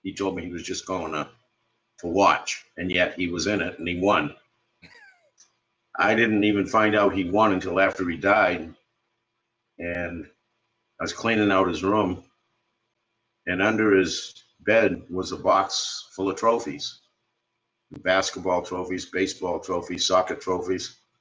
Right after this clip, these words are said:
and then there was this three-foot-tall trophy of a weightlifter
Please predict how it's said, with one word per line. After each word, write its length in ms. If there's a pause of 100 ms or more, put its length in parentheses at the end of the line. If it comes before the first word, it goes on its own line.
(280)
and 120
then 120
there 180
was 220
this 280
three-foot-tall 720
trophy 400
of 140
a 60
weightlifter 640